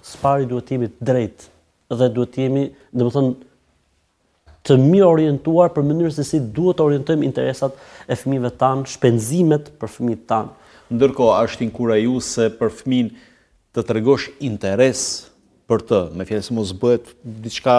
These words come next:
Speaker 2: mos kalon në bezdikjo, pra tregimi të tregosh gjithmonë të jesh interesuar për fëmin.
Speaker 1: Absolutisht.
Speaker 2: Pra që ai të jetë,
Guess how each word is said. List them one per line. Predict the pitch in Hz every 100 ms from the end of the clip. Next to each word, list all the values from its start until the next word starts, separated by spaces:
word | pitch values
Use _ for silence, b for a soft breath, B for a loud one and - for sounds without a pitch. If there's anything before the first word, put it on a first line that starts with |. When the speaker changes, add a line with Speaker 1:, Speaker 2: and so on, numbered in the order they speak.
| 117
Speaker 2:
mos | 113 -
kalon | - 110 123 117
në | 101
bezdikjo, | 117 101 117 107 101 -
pra | 101
tregimi | 95 101 101 147 131 - B B B _
të | 113
tregosh | 110 113 147 101
gjithmonë | 104 - 127 147 143
të | 117
jesh | -
interesuar | 101 107 104 - 131 92 82 - _
për | 101 -
fëmin. | 98 85 85 - 123
Speaker 1:
Absolutisht. | - 127 113 - 120
Speaker 2:
Pra | 117
që | - 113
ai | 120
të | 123 131
jetë, | 139 113